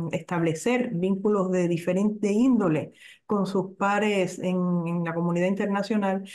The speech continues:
Haití se le amenaza además con establecer un bloqueo a menos que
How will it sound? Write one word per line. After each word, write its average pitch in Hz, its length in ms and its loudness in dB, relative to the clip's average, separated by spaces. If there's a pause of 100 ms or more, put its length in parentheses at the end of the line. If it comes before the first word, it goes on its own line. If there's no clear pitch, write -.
(160)
Haití 214 400 0
se 294 140 0
le 254 100 4
amenaza 233 680 2
además 220 520 0 (100)
con 247 380 2
establecer 196 1080 -2
un 220 220 2
bloqueo 226 600 -2 (460)
a 196 120 -2
menos 262 540 2
que 233 300 0